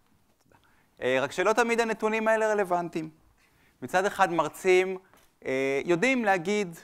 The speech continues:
על בסיס נתונים שהם רואים בשטח, מי מהתלמידים, אה, מבין כל מילה ממה שהם אומרים, אה, מי מהתלמידים מבין שהוא לא מבין,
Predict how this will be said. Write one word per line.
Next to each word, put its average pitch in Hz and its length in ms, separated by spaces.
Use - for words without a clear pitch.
על 135 80
בסיס 180 220
נתונים 160 320
שהם 143 200
רואים 143 200
בשטח, 165 600
מי 139 100
מהתלמידים, 135 840
אה, 104 220
מבין 110 540
כל 120 140
מילה 110 220
ממה 95 180
שהם 113 200
אומרים, 196 500
אה, 117 140
מי 135 100
מהתלמידים 131 880
מבין 123 320
שהוא 107 220
לא 156 120
מבין, 180 480